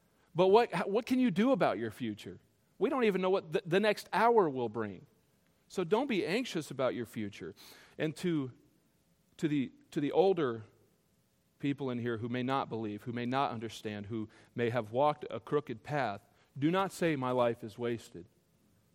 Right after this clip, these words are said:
Don't get caught up in that. Because if you're not in Christ, your life hasn't begun.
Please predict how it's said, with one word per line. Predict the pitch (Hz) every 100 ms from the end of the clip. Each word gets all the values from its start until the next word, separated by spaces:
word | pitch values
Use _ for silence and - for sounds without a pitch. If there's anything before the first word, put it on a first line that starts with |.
| _ _ _ _ _ _ _ _ _ 131
Don't | 151 185
get | 175
caught | 160 151
up | 139 127
in | 117 98
that. | 95 - _ _ _ _ _ _ _ -
Because | 131 139 117
if |
you're | 117
not | 127 170
in | 156
Christ, | - 156 160 -
your | 120
life | 110 139 139
hasn't | 120 120 127 -
begun. | 107 110 127 123